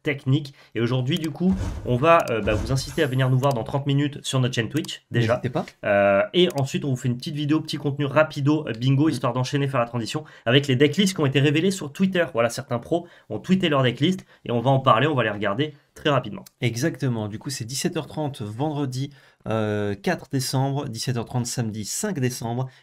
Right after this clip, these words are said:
Speaker 2: et ce sera par contre, euh, aux
Speaker 1: Vingt et une
Speaker 2: environs de
Speaker 1: heures.
Speaker 2: vingt et une heures pour le samedi avec,
Speaker 1: Pour le
Speaker 2: voilà.
Speaker 1: dimanche.
Speaker 2: Euh, pour le
Speaker 1: Pour le
Speaker 2: dimanche,
Speaker 1: dimanche.
Speaker 2: pardon, avec la folie dimanche six décembre. Si jamais vous regardez cette vidéo dans le week-end, euh, pour vous situer un petit peu,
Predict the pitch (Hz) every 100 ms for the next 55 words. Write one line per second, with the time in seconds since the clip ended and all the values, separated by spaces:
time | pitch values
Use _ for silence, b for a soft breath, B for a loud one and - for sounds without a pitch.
0 | - 123 123 131 131 147 147 - 127 113
1 | 107 107 139 117 131 107 98 165 147 120
2 | 107 113 b b _ 123 131 131 - 123
3 | 110 104 98 95 - - - 120 110 139
4 | 113 - - _ _ 117 110 131 107 110
5 | 110 95 98 95 - - - 131 - 110
6 | 98 110 107 - - 127 107 - 107 107
7 | B B - 117 107 120 107 98 101 107
8 | 104 101 117 117 98 98 110 107 - 117
9 | 113 110 - 98 95 - 104 104 107 -
10 | - 107 101 123